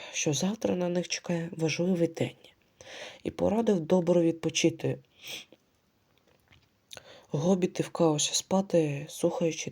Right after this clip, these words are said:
тихий шепіт листя, що колихалося від нічного вітру.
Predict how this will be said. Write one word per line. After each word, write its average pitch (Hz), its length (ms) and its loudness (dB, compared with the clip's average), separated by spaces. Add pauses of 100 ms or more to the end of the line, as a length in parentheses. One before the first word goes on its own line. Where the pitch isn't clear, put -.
(120)
тихий 170 320 -2
шепіт 165 520 -2
листя, 135 460 0 (680)
що - 160 -4
колихалося 165 800 0
від 131 180 -2
нічного 143 600 -4
вітру. - 460 -10